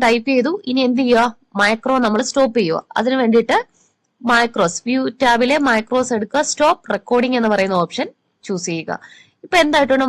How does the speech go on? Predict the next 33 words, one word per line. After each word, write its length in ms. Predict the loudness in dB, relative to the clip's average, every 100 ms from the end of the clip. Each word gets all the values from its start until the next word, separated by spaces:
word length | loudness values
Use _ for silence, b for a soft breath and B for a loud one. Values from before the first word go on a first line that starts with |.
| 2
മാക്രോ 320 | 0 0 -2 -2
സ്റ്റോപ്പ് 300 | 0 0 0
ആയിട്ടുണ്ട്. 380 | -2 -2 -8 -10 -16 -8 -2
ഇനി 140 | -2 -2 _ _ _ _ -4
ഈ 20 | -4 0
ടൈപ്പ് 400 | 0 0 -2 -8 -6
ചെയ്ത് 200 | -4 -2 0
വെച്ചിരിക്കുന്ന 480 | -2 -2 -4 -2 -2 2
കാര്യങ്ങൾ 420 | 2 2 0 0 0
നമുക്ക് 280 | 0 -2 0 -2
എവിടൊക്കെ 600 | 2 0 0 -4 -2 0 2
വേണമോ 360 | 2 0 -4 -6 _ _ -2
അവിടെയെല്ലാം 680 | 0 2 2 2 2 2 2 2
നമ്മൾ 160 | 2 2
അത് 80 | 0 0
കൊണ്ടുവരാൻ 460 | 0 2 2 2 0 -2
വേണ്ടി 220 | -2 -2 0
നമ്മൾ 160 | 0 -2 -2
ചെയ്യേണ്ട 320 | -2 -2 -2 -2
കാര്യം, 300 | -4 -4 -8 _ _ b b b b -2
നമ്മൾ 160 | 0 2 2
നേരത്തെ 360 | 2 0 0 -2 0
കൊടുത്തിരിക്കുന്ന 500 | 0 0 -2 0 0 -2
ഷോർട്ട് 280 | -2 -2 -4
കട്ട് 180 | -10 -8 -10
കീ, 80 | -12 -10
അതായത് 260 | -4 -4 -4 -4
കൺട്രോളും 560 | -2 0 -2 -2 -2 -2 -4
ജിയും. 300 | -4 -6 -8 _ _ -10
ഇപ്പൊ 120 | -4 -2
ഞാൻ 100 | -2
just 160 | -2 -2
അതൊന്ന് 200 | -2 -2